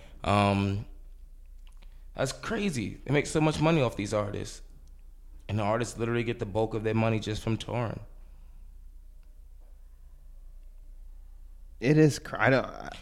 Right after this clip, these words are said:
Speaker 1: I mean, because you gotta think about it. Touring is the only thing that's not actually, um, implemented in the physical song. Like, the
Speaker 2: Mm-hmm.
Speaker 1: physical song itself is what the record labels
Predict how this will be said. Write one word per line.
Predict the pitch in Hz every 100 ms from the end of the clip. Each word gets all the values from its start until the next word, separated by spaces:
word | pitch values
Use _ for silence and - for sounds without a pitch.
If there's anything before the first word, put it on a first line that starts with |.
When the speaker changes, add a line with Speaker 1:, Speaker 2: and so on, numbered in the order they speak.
| -
Speaker 1:
I | 269
mean, | 277
because | 247 269 208
you | 226
gotta | 208
think | 185
about | 165 131 117
it. | -
Touring | 175 185 180
is | 147
the | 135
only | 139
thing | 139 131
that's | 117 110 104
not | 123 127 -
actually, | 117 117 - 95 98 98 101 - - - - - - - - - - - - - - - - - - -
um, | - 107 113 101 98 101 90 - - - - - - - - - - - - - - - -
implemented | 156 151 135 131 123 120
in | 117
the | 113
physical | - - 123 110 113 101
song. | - 104 98 90
Like, | 151 110
the | 107
Speaker 2:
Mm-hmm. |
Speaker 1:
physical | 127 139 156
song | - 139 120
itself | 98 - 131 110 104 -
is | 98
what | 107 -
the | 98
record | 104 104
labels | 98 104 95 98